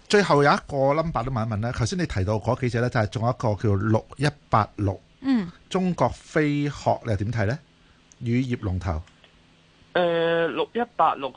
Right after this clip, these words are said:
Speaker 3: 中國飛鶴啊，我，我自己就，
Speaker 2: 嗯。
Speaker 3: 嗯，唔，唔係特別好熟悉咯。咁如果你話即係可以抽，
Speaker 2: OK。
Speaker 3: 我自己覺得 OK 嘅，乳製品我自己覺得。
Speaker 2: 嗯，所以現在來說，一般來說，我們看到現在目前來說，抽新股方面呢，也有一個新的一輪的一些的規矩和社會狀況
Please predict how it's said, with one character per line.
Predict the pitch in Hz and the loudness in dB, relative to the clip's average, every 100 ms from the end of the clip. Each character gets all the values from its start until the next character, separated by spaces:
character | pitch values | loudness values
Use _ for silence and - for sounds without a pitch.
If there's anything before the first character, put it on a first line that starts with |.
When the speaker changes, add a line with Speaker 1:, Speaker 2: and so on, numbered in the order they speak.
| - | -8
Speaker 3:
中 | 208 | -8
國 | 202 135 | -6 -10
飛 | - 170 | -4 -4
鶴 | 170 131 | -2 -2
啊， | 78 | 0
我， | 120 165 | -2 -2
我 | - 180 - - | -2 -4 -4 -16
自 | 156 | -4
己 | 147 160 | -4 0
就， | 135 175 226 175 123 | 2 2 2 2 4
Speaker 2:
嗯。 | 127 131 131 135 131 - | 0 -2 -6 -8 -10 -14
Speaker 3:
嗯， | 131 131 127 127 131 131 127 | -14 -14 -12 -10 -8 -8 -2
唔， | 131 127 127 | 0 2 2
唔 | 131 | 4
係 | 135 | 4
特 | 143 - | 0 -4
別 | 127 | -8
好 | 101 113 190 | -6 -6 -2
熟 | 110 - | -2 -2
悉 | - | -2
咯。 | 151 | 0
咁 | 143 180 | 0 -2
如 | 117 | -4
果 | 156 | 0
你 | 120 | 2
話 | 110 | 0
即 | - | -2
係 | - | 0
可 | 127 | -2
以 | 117 | 0
抽， | 156 | 0
Speaker 2:
OK。 | 123 | 0
Speaker 3:
我 | 107 | 0
自 | 110 | -2
己 | |
覺 | 117 | -2
得 | 107 | -2
OK | 104 113 - 110 | -2 -2 0 0
嘅， | 87 82 | 0 -4
乳 | 82 | -4
製 | 92 85 | -4 -4
品 | 80 82 | -4 -6
我 | 71 | -6
自 | - | -4
己 | |
覺 | - | -2
得。 | 226 | 2
Speaker 2:
嗯， | 214 190 185 | 2 2 0
所 | 294 | 2
以 | 403 | 2
現 | 427 392 | 4 4
在 | 240 | 4
來 | 208 | 2
說， | 233 269 | 0 0
一 | 247 | 2
般 | 240 | 2
來 | 233 214 | 2 2
說， | 226 | 0
我 | |
們 | 180 | -2
看 | 233 | -2
到 | 220 202 | 0 2
現 | 247 | 2
在 | 226 202 | 2 4
目 | 226 226 | 4 2
前 | 202 185 | 0 0
來 | 190 | 0
說， | 233 220 | 0 0
抽 | - 254 | 2 2
新 | 269 262 | 2 0
股 | 240 | -2
方 | - 214 | -2 2
面 | 226 220 | 4 4
呢， | 190 | 2
也 | 214 | 2
有 | 190 165 | 2 0
一 | 185 | 0
個 | 226 | 2
新 | - 381 | 4 2
的 | 403 | 4
一 | 240 214 | 2 2
輪 | 180 | 2
的 | 196 | 0
一 | 196 | 0
些 | 208 | 0
的 | 202 | 0
規 | 196 233 | 2 2
矩 | 220 | 2
和 | 202 196 | 0 0
社 | - 220 | 0 0
會 | 208 | 0
狀 | 285 247 190 | 2 2 2
況 | 196 | -2